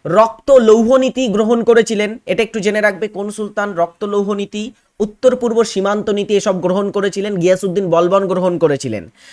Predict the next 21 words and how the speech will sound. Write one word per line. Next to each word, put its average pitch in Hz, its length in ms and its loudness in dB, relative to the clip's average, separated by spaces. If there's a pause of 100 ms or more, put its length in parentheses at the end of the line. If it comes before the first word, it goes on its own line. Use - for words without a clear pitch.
(340)
তার 233 220 8 (120)
সময়ে 254 280 6
কিন্তু 247 340 -2 (180)
চল্লিশ 247 380 4 (140)
চক্র 247 300 0 (420)
শেষ 240 380 4
হয়েছিল, 175 500 2 (280)
বা 190 80 4 (140)
চল্লিশ 240 600 0 (480)
চক্র 226 420 -2 (1000)
তার 220 220 2 (120)
সময়ে 254 240 0 (140)
রদ 226 220 4
হয়। 143 260 0 (640)
Actually 262 360 4 (100)
চল্লিশ 240 340 2
চক্রটা 262 400 2
শুরু 240 280 -2
করেছিলেন 254 460 0
ইলতুৎমাস, 220 720 -2
তিনি, 233 180 -4